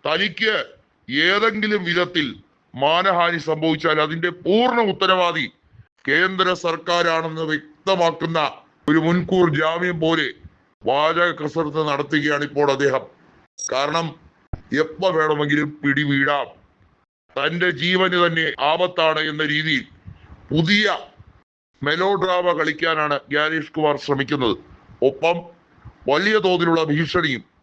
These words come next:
അതായത് തനിക്ക് മാനനഷ്ടമുണ്ടായ ആ സാഹചര്യം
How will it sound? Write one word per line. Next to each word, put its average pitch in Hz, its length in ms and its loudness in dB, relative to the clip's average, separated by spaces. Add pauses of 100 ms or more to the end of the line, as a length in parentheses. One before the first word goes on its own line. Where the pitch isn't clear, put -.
(440)
അതായത് 165 500 2 (460)
തനിക്ക് 190 480 0 (540)
മാനനഷ്ടമുണ്ടായ 175 1300 2 (340)
ആ 160 120 2 (120)
സാഹചര്യം 160 580 2